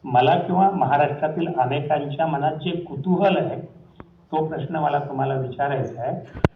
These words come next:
की अनेक व्यवसाय सांभाळून, यशस्वीपणे करून गेली अनेक वर्ष किंवा काही दशकं तुम्ही हे फाउंडेशन चालवताय,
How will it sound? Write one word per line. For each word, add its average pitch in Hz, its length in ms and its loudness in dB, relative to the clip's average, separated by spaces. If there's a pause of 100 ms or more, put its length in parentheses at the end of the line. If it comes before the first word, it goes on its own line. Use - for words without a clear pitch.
(500)
की 202 340 0
अनेक 180 360 2
व्यवसाय 160 540 0
सांभाळून, 131 640 0
यशस्वीपणे 170 800 -6
करून 135 340 -2 (840)
गेली 175 280 2
अनेक 156 460 0
वर्ष 139 280 -4
किंवा 170 420 -6
काही 139 260 0
दशकं 139 680 -4 (640)
तुम्ही 147 180 -2
हे 165 160 -2
फाउंडेशन 139 600 -4
चालवताय, 123 680 0